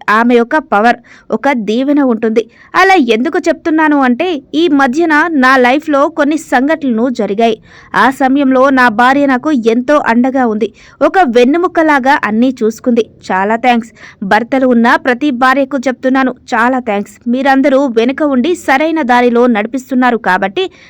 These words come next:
వారందరూ మంచి మంచి విజయాలను అందుకుంటున్నారు. ఒక భార్యని కాకుండా తల్లిగా, ఫ్రెండ్గా ఉండి మంచి మార్గంలో తీసుకువెళ్తున్నారు. అలాగే రాకేష్ వెనుక సుజాత ఉంది. ఇది చిన్న సినిమా అని కాకుండా పెద్దగా థియేటర్లో రిలీజ్ చేస్తున్నారు.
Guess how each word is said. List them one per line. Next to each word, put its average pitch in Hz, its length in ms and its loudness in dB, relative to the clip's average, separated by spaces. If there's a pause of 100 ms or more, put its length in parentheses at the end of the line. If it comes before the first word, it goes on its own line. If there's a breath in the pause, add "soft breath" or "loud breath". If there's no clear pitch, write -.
(180 loud breath)
వారందరూ 339 520 2
మంచి 262 380 0
మంచి 320 280 -2
విజయాలను 269 580 -2
అందుకుంటున్నారు. 233 800 -2 (440 loud breath)
ఒక 320 180 0
భార్యని 294 540 0
కాకుండా 247 560 -2
తల్లిగా, 277 640 0
ఫ్రెండ్గా 294 500 0
ఉండి 247 380 -2 (300 soft breath)
మంచి 285 380 0
మార్గంలో 294 580 0
తీసుకువెళ్తున్నారు. 233 880 -2 (300 loud breath)
అలాగే 214 420 0
రాకేష్ 240 500 0
వెనుక 240 320 0
సుజాత 269 480 -4
ఉంది. 214 340 -2 (280 loud breath)
ఇది 359 380 0
చిన్న 302 220 0
సినిమా 349 340 -2
అని 311 220 0
కాకుండా 247 520 -2
పెద్దగా 277 600 0
థియేటర్లో 262 640 -2
రిలీజ్ 233 380 0
చేస్తున్నారు. 214 460 -4